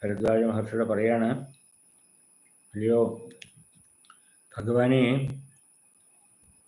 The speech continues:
ഇവിടുന്ന് വളരെ ദൂരത്തിലല്ല ഞങ്ങളുടെ നാടും നഗരവും." അയോധ്യ നഗരം എന്ന് പറഞ്ഞാൽ എത്ര ദൂരം എന്ന് പറയാൻ വയ്യ. ഞങ്ങളിത് നടന്ന്, ആ, പല വി-, യാ-, യാത്രാമാർഗത്തിൽ കൂടെ ഇവിടെ എത്തിച്ചേർന്നു എന്ന് മാത്രം.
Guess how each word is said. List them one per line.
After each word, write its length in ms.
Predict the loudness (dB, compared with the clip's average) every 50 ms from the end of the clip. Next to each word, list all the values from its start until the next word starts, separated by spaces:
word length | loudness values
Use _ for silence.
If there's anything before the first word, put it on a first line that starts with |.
| _
ഇവിടുന്ന് 300 | -4 0 2 2 4 4
വളരെ 540 | 4 6 6 6 6 8 8 8 8 8 8
ദൂരത്തിലല്ല 840 | 6 6 6 4 2 2 4 4 6 6 6 6 6 4 4 2 0
ഞങ്ങളുടെ 240 | 0 0 0 0 2
നാടും 440 | 2 2 2 2 2 0 0 2 2
നഗരവും." 420 | 2 0 0 0 -2 -2 -2 -4
അയോധ്യ 380 | -4 -2 -4 -4 -2 -2 -2 0
നഗരം 240 | 0 0 0 0
എന്ന് 160 | 0 0 0 0
പറഞ്ഞാൽ 200 | 2 2 0 0
എത്ര 300 | -4 -4 -2 0 0 2
ദൂരം 260 | 4 4 4 4 2
എന്ന് 120 | 2 2
പറയാൻ 220 | 2 4 4 4 4
വയ്യ. 220 | 2 2 2 4
ഞങ്ങളിത് 500 | 4 2 2 2 2 4 4 4 4 4
നടന്ന്, 360 | 2 2 0 0 0 0 0 -2 -4 -6 -10 _ _ _ _ _ _ _ -6
ആ, 300 | -4 -4 -2 -2 -2 -2
പല 220 | -2 0 0 2 4
വി-, 160 | 4 4 2
യാ-, 500 | 2 0 0 2 2 4 2 2 0 -2 -2 -2 -2 -2 -2 -4 -6 -6 -8 -8 -6 -2
യാത്രാമാർഗത്തിൽ 760 | 0 0 0 2 2 2 4 4 2 4 2 2 2 0 -2
കൂടെ 160 | 0 2 4 4
ഇവിടെ 160 | 6 6 4
എത്തിച്ചേർന്നു 500 | 4 2 0 0 2 2 2 2 2 2
എന്ന് 120 | 2 2
മാത്രം. 360 | 2 0 0 -2 -4 -6 -8